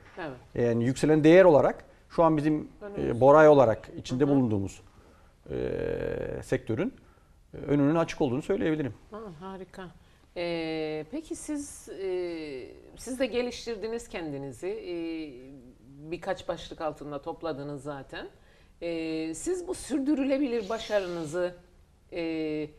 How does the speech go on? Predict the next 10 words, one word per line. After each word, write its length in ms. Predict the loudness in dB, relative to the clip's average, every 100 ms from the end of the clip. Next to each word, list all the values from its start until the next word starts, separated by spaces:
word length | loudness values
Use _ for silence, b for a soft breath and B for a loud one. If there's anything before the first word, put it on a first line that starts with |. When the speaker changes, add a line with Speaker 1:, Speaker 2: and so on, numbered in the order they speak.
| -20 -14
Speaker 1:
buna 180 | -8 -8
paralel 460 | -2 0 0 0 -6
mi 260 | -6 -4
geliştirdiniz? 1000 | -4 -4 -6 -8 -8 -6 -8 -10 -12 -20 -20 -20 -14
Nedir 260 | -6 -4 -4
sırrınız? 640 | -6 -8 -6 -10 -10 -14 -20 -20 _ _ -20 b b b
Speaker 2:
Yani 120 | -12 -6
yirmi 340 | 0 0 0 -2
yıldır, 400 | 0 0 -4 -8 -20 -10
e, 380 | -4 -2 0